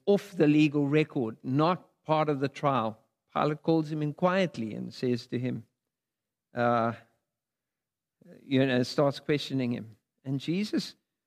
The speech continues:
says to him, "If you're on the side of truth, <laughs> you'll, you'll listen." And Pilate says this,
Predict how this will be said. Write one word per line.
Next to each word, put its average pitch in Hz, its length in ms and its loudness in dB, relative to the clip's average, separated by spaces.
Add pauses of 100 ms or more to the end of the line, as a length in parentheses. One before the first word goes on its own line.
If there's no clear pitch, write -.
(340)
says 208 380 0
to 147 100 -4
him, 131 80 0
"If 127 140 -6
you're 156 100 2
on 175 120 0
the 165 60 0
side 196 460 2
of 175 160 -4
truth, - 400 -4 (580)
<laughs> 123 80 -6 (680)
you'll, 139 300 2
you'll 135 180 2
listen." 143 400 -2 (960)
And 120 100 -8
Pilate 135 340 0
says 127 220 -4
this, - 220 -6